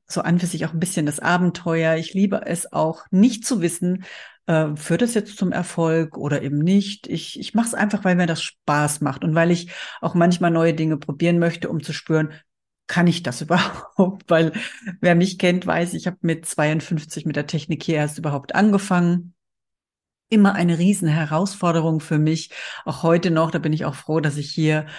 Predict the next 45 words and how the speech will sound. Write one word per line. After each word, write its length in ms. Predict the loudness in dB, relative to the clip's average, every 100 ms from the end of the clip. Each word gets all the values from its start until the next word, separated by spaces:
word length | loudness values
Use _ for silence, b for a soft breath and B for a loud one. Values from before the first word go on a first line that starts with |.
| B 0
René 380 | 4 6 6 6
habe. 260 | 4 2
Nochmal 260 | 0 0 0
herzlichen 480 | -2 -4 -6 -2 0
Dank 220 | 0 0
an 140 | -2
René, 280 | 0 0 0
wenn 140 | 0
du 60 | -4
gerade 340 | -4 -4 -4
zuhörst, 600 | -6 -4 -4 -2 -4 -8 B B B B
weil 180 | 0 2
er 140 | 2
mir 100 | 2
natürlich 440 | 2 0 -2 -2 0
hier 100 | 0
im 60 |
Hintergrund 480 | 0 -4 -6 -6 -4
sehr, 280 | 0 0 2
sehr, 140 | -2
sehr 160 | -4 -6
viel 220 | -6 -4
hilft. 460 | 0 0 0 -8 -20 _ -18 B B _ _ _ _ _ _ _ _ 0
Ja, 200 | 4 4
es 100 | 4
soll 140 | 4 4
aber 140 | 4
jetzt 200 | 4 2
hier 140 | 2
nicht 220 | 2 2 2
um 180 | 6
mich 320 | 6 6 2 0
gehen, 260 | 2 2
sondern 440 | 2 4 4 2 0
ich 360 | -2 -6 -10
möchte 520 | -2 4 4 4 0 0
so 80 |
ein 100 | 0
kleines 420 | 2 2 2 0 -2
bisschen 340 | -6 0 0
in 120 | 0
diesem, 560 | -2 0 0 0 0 -4
ähm, 500 | -2 0 0 0 -2
Podcast 840 | -4 -8 -8 -8 0 2 2 -2 -8 -2
euch 600 | 2 2 2 -2 -10